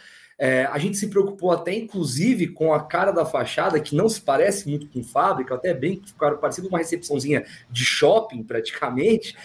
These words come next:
mas é por quê? Pe-, pela, pela primazia, pela excelência, pra demonstrar que tudo que a gente faz, a gente faz com capricho fantástico, desde o ponto de compliance ao atendimento até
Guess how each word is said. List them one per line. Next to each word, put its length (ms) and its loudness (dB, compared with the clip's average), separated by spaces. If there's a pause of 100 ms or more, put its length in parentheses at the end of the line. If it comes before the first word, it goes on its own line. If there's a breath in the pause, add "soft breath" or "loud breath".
(160 loud breath)
mas 140 0
é 80 4
por 180 -4
quê? 160 -2
Pe-, 460 -2
pela, 300 2
pela 420 -2
primazia, 1080 0 (320 loud breath)
pela 320 2
excelência, 880 -2
pra 200 -4
demonstrar 600 -4
que 140 -18 (160)
tudo 260 -4
que 120 -8
a 40 -2
gente 200 -4
faz, 600 -2 (220 soft breath)
a 80 0
gente 180 0
faz 380 0
com 180 -10
capricho 720 -4 (220 loud breath)
fantástico, 800 -2 (260 soft breath)
desde 520 0
o 20 -6
ponto 340 -8
de 80 -16
compliance 1200 -4
ao 240 0
atendimento 920 -6 (100)
até 640 0